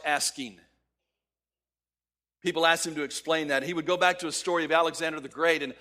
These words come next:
a man had come to Alexander the Great, and Newton would tell the story, and the man asked Alexander if he could have a, a, an amount of money so, so that his daughter could marry,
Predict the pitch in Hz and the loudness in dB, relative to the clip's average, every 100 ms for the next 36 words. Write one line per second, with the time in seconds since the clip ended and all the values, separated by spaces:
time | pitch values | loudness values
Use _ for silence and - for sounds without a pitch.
0 | - _ - 165 185 190 180 190 175 170 | -20 _ -4 2 4 4 2 0 2 4
1 | 185 175 180 170 151 139 170 160 143 180 | 4 2 -2 -2 -4 0 2 2 0 -6
2 | 160 147 175 156 - 190 170 143 - - | -6 -4 -4 -4 -4 0 2 0 -6 -20
3 | - 165 165 190 190 180 208 180 180 175 | -6 -2 2 4 4 2 2 2 2 0
4 | 175 180 156 147 - - 147 170 147 139 | -2 -2 -2 -4 -6 -6 0 2 2 -2
5 | - - _ 151 135 131 143 147 151 175 | -4 -14 _ 2 4 2 0 0 2 4
6 | 180 160 147 165 147 - 147 123 156 143 | 4 2 -2 -2 -4 -8 -10 -8 -6 -4
7 | 139 - 156 170 156 160 147 156 151 131 | -6 0 2 2 -2 -8 -2 2 2 0